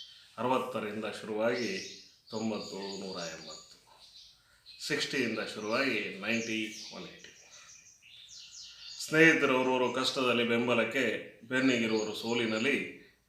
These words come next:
ಯಶಸ್ಸಿನಲ್ಲಿ ಸಂಭ್ರಮಕ್ಕೆ. ಸಿಕ್ಸ್ಟಿಯಿಂದ ಶುರುವಾಗಿ ನೈಂಟಿ, ಒನ್ ಏಯ್ಟಿ.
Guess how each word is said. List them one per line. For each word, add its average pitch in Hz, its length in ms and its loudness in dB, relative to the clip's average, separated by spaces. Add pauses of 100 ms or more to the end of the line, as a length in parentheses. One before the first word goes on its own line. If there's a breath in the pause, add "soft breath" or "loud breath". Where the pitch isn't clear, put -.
ಯಶಸ್ಸಿನಲ್ಲಿ 107 680 0
ಸಂಭ್ರಮಕ್ಕೆ. 98 760 -8 (960)
ಸಿಕ್ಸ್ಟಿಯಿಂದ 113 480 -2
ಶುರುವಾಗಿ 107 560 -2
ನೈಂಟಿ, 104 500 -6
ಒನ್ 87 140 -12
ಏಯ್ಟಿ. - 320 -18